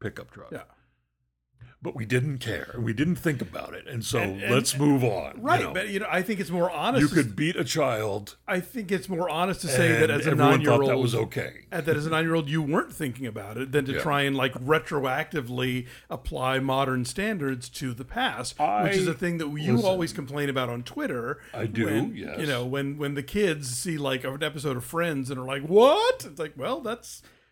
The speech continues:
Speaker 2: that's what we were doing then. That's what people said
Speaker 1: I know.
Speaker 2: then." And, you
Speaker 1: I
Speaker 2: know.
Speaker 1: know. I guess here's what I'm reacting to right now. There are some people on social media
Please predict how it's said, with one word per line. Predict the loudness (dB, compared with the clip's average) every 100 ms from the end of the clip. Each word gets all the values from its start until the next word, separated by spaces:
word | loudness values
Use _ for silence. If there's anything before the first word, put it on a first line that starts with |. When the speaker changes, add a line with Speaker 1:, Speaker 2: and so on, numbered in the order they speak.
| _
Speaker 2:
that's | -2 -2 -2
what | -6
we | -2 0
were | 0
doing | 2 2 2 2
then. | 0 2 2
That's | 0 0
what | -2 -2
people | -6 -6
said | -2 0 2
Speaker 1:
I | 2
know. | 2
Speaker 2:
then." | 2 0
And, | -4 -4 -6 -6
you | -4
Speaker 1:
I |
Speaker 2:
know. | -2
Speaker 1:
know. | -2 -4 -8 _ _ -4
I |
guess | 0 0 0 0
here's | 2 2
what | 2 -4
I'm | -4
reacting | -6 -6 -8 -10 -14
to | -14 -14
right | -14 -18
now. | -20 -20 _ _ _ _ _ _ _ _ _ -20 -20 _ _ _ _ _ _ _ _ _ _ _ _ _ _ _ _ _ _ _ _ _ _ _ _ _ _ _ _ _ _ _ _ _ -4
There | -2 0
are | 0 0
some | -2 -8 -10
people | -10 -12 -12
on | -12 -10
social | -10 -8 -10 -10
media | -12 -12 -12 -12